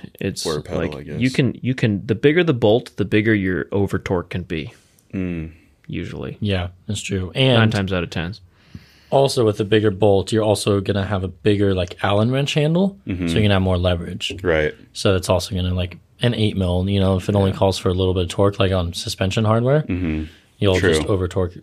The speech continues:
Speaker 3: that
Speaker 2: Yeah.
Speaker 3: a lot. I mean,
Speaker 1: Yeah.
Speaker 3: right here, one of the Park tool wrenches, a hundred thirteen dollars. That's just the wrench, but you can buy any bit
Speaker 1: Yeah,
Speaker 3: set
Speaker 1: and
Speaker 3: at
Speaker 1: that's
Speaker 3: that
Speaker 1: the
Speaker 3: point.
Speaker 1: nice one. That's, like, the big dog.
Speaker 3: Yeah, that's the
Speaker 1: Yeah.
Speaker 3: big
Speaker 1: The
Speaker 3: dog.
Speaker 1: little T handle guy is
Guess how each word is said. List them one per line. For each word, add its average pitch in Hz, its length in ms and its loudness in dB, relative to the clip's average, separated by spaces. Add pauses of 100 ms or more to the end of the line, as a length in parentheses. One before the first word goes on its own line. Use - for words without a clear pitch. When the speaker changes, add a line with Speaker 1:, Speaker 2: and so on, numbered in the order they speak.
Speaker 3:
that 85 240 -4 (220)
Speaker 2:
Yeah. - 180 0
Speaker 3:
a 101 40 2
lot. 85 260 0
I 110 40 -4
mean, 104 200 0
Speaker 1:
Yeah. 85 80 -10 (340)
Speaker 3:
right 131 180 4
here, 127 160 4
one 113 140 4
of 104 80 2
the - 60 -10
Park 104 200 2
tool 104 140 0
wrenches, 98 400 -2
a 92 80 -4
hundred 107 300 -2
thirteen 98 320 -2
dollars. 92 580 -2 (400)
That's - 220 -2
just - 280 -2
the 104 100 0
wrench, 95 380 -2
but 90 220 -6 (260)
you 120 120 0
can 117 100 2
buy 101 260 2
any 113 260 0
bit 95 240 -2
Speaker 1:
Yeah, 113 120 0
Speaker 3:
set 98 160 0
Speaker 1:
and 120 40 -2
Speaker 3:
at 131 40 0
Speaker 1:
that's 160 220 2
Speaker 3:
that 143 80 0
Speaker 1:
the - 20 4
Speaker 3:
point. 110 120 2
Speaker 1:
nice 127 220 0
one. 85 220 -8
That's, 107 180 -4
like, 113 160 -2
the 104 60 -8
big 107 240 -4
dog. 71 280 -8
Speaker 3:
Yeah, 117 200 2
that's 110 160 0
the 104 60 4
Speaker 1:
Yeah. 101 60 0
Speaker 3:
big 110 180 0
Speaker 1:
The 98 80 -2
Speaker 3:
dog. 120 100 0
Speaker 1:
little 151 180 2
T 147 200 -4
handle 127 340 0
guy 95 240 -4
is 98 160 -6